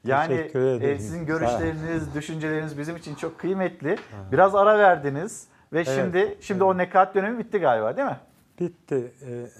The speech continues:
Speaker 1: Nasıl
Speaker 2: gayet
Speaker 1: hissediyorsunuz
Speaker 2: iyiyim
Speaker 1: hocam
Speaker 2: çok
Speaker 1: kendinizi?
Speaker 2: şükür. Ee, işte bir <clears throat> halsizlik falan vardı. O da yavaş yavaş düzeliyor. Onun için gayet iyi hissediyorum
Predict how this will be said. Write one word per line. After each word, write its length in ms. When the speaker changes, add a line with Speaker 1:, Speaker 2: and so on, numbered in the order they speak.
Speaker 1:
Nasıl 160
Speaker 2:
gayet 160
Speaker 1:
hissediyorsunuz 160
Speaker 2:
iyiyim 100
Speaker 1:
hocam 200
Speaker 2:
çok 100
Speaker 1:
kendinizi? 360
Speaker 2:
şükür. 340
Ee, 380
işte 320
bir 300
<clears throat> 1800
halsizlik 840
falan 460
vardı. 380
O 140
da 80
yavaş 460
yavaş 400
düzeliyor. 600
Onun 240
için 440
gayet 400
iyi 120
hissediyorum 760